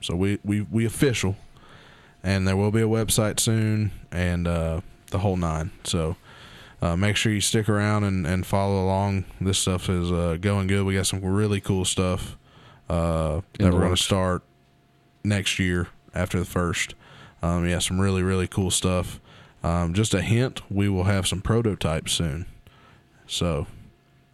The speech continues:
Speaker 1: that, uh, that's a, a little hint. Uh, I'm not gonna tell you anything else, but, um, if you listen to this entire podcast, here's another hint. It has something to do with a very high adrenaline style hunting.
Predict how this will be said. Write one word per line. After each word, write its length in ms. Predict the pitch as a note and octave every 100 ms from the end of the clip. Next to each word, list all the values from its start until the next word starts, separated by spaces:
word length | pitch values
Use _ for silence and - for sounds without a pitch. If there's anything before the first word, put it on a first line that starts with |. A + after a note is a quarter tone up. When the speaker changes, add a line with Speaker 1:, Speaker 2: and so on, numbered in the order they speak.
| -
Speaker 1:
that, 280 | F2+ F#2 F2+
uh, 300 | E2+ E2 E2
that's 300 | - F#2+ F#2
a, 160 | F2+ F#2+
a 140 | F#2 F#2
little 220 | F#2+ F2+
hint. 400 | G2 F#2 F2 - - - - - - -
Uh, 280 | F2+ E2+ E2
I'm 80 | F#2
not 100 | G2+
gonna 140 | G2
tell 140 | F#2 G2
you 140 | F#2+
anything 340 | F#2+ E2+ F2+ F2
else, 320 | E2 D#2+ -
but, 340 | F#2 F2+ D2+ - - - - - -
um, 480 | E2 D#2+ D#2+ E2+ G2 - - - - - _ _ -
if 160 | F2+
you 140 | G2+ F#2+
listen 360 | A2 A#2 A#2+ G#2+
to 80 |
this 160 | G2+ F#2+
entire 340 | F#2+ G#2 F#2+
podcast, 580 | E2+ G2 F#2+ - F2+ E2
here's 140 | G#2 F2+
another 240 | F2+ E2+
hint. 300 | A2+ E2+ - - - - - - -
It 160 | F#2+
has 200 | A2 G#2
something 360 | - A2 G#2+ G2+
to 60 |
do 360 | F#2 G2+ F#2+ F#2
with 420 | F2+ F2 E2+ - -
a 160 | - F2+
very 320 | F#2 G2 F#2+
high 260 | F2+ G2 F#2+
adrenaline 600 | F#2 F2+ F#2+ F2+ F2 E2+
style 300 | - E2+ E2+
hunting. 360 | F#2 E2+ F#2+